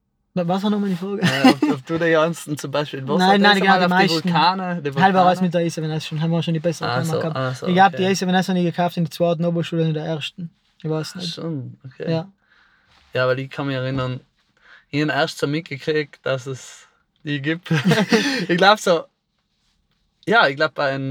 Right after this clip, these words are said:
Speaker 2: bei Matura, bei Video von so der Anna.
Speaker 1: Ja, also wenn ich in
Speaker 2: Und
Speaker 1: der
Speaker 2: seine,
Speaker 1: vierten war.
Speaker 2: wenn in der
Speaker 1: Wenn du in der
Speaker 2: vierten warst.
Speaker 1: fünften warst, nicht?
Speaker 2: Ja.
Speaker 1: Mhm.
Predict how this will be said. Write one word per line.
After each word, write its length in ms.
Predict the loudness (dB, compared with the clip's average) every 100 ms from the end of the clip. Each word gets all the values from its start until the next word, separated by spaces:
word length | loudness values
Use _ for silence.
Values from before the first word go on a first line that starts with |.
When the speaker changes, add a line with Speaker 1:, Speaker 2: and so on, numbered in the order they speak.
| -4 -6 -4
Speaker 2:
bei 120 | -4
Matura, 480 | -2 -4 -4 0 0
bei 260 | 0 -2 -2
Video 240 | -2 -2
von 240 | -4 -8
so 160 | -4 -2
der 140 | -2
Anna. 500 | -2 -4 -6 -6 -10 -6
Speaker 1:
Ja, 120 | 0
also 140 | 0 2
wenn 120 | 0
ich 60 | 0
in 0 |
Speaker 2:
Und 60 |
Speaker 1:
der 60 | 0
Speaker 2:
seine, 120 | 0
Speaker 1:
vierten 160 | 0 0
war. 240 | -2 -4
Speaker 2:
wenn 160 | -4 -6
in 60 | -6
der 100 | -4
Speaker 1:
Wenn 100 | 0
du 60 | 2
in 60 |
der 80 | 0
Speaker 2:
vierten 60 | 0
warst. 0 | -2 -2
Speaker 1:
fünften 100 | -6
warst, 240 | -6 -6
nicht? 140 | -8 -8 -10
Speaker 2:
Ja. 280 | -12 -12 -6
Speaker 1:
Mhm. 300 | -4 -2 -4